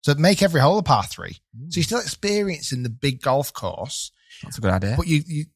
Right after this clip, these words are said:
Speaker 1: you tee a ball up at a hundred and fifty yards and play par threes, get comfortable with that,
Speaker 2: Mm-hmm.
Speaker 1: and then go back to a hundred and seventy-five yards, go back to two hundred yards. 'Cause you mentioned in there that you're kind of scared about when you don't see the flag, or you start to get a bit worried when you don't see the flag.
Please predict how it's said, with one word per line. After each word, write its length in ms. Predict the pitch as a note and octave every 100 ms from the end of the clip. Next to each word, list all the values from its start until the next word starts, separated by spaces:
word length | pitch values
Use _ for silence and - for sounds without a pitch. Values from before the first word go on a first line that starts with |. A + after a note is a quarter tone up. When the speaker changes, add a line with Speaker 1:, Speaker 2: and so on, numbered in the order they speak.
| -
Speaker 1:
you 120 | C#3+ B2+ _ -
tee 140 | - G3+
a 40 |
ball 240 | D#3 C3
up 140 | B2+ B2+
at 60 |
a 40 | C3
hundred 200 | D#3 D#3+
and 120 | D#3+
fifty 240 | C#3+ -
yards 560 | A#2+ F#2+ E2+ G2 C#3+ - -
and 100 | G#2+
play 160 | C3
par 300 | B2 B2+ A2+
threes, 540 | - A#2+ A#2 A#2+ - - _ _ _ _ _
get 140 | - -
comfortable 400 | F#3+ G3 D#3+ D#3
with 100 | B2
that, 240 | A2+ D3+
Speaker 2:
Mm-hmm. 180 | - G2
Speaker 1:
and 100 | B2
then 80 | D#3
go 140 | D#3+ D3
back 160 | D3+
to 80 | -
a 40 | D3
hundred 200 | D#3 D3+
and 80 | C#3+
seventy-five 540 | G3 G#3+ - G#2+ G2
yards, 300 | G2 F2+ F#2
go 100 | C3
back 140 | C3 -
to 80 | -
two 180 | D#3+
hundred 280 | F#3 F3 A#2
yards. 500 | G#2+ F2+ E2+ - - - - - -
'Cause 100 | C#3+
you 60 |
mentioned 320 | D#3+ F#3+ - C#3
in 60 | C3
there 240 | C#3+ C#3
that 180 | A2 G#2+
you're 120 | A2+ G#2+
kind 200 | - A#2
of 60 |
scared 340 | - - A#2+ A2+
about 280 | G#2+ A2 -
when 100 | B2
you 120 | A#2 G#2+ _ _ A#2
don't 240 | C3+ B2+
see 140 | -
the 80 | A2+
flag, 360 | - C#3 C#3+ A2+
or 60 |
you 60 | G#2+
start 240 | - A2
to 60 | -
get 100 | A2+
a 20 | A2
bit 100 | A#2
worried 200 | A2+ G#2+
when 100 | G#2+
you 80 | G2+
don't 280 | A2 A2+
see 120 | - G#2+
the 100 | G2
flag. 440 | - C3+ C3+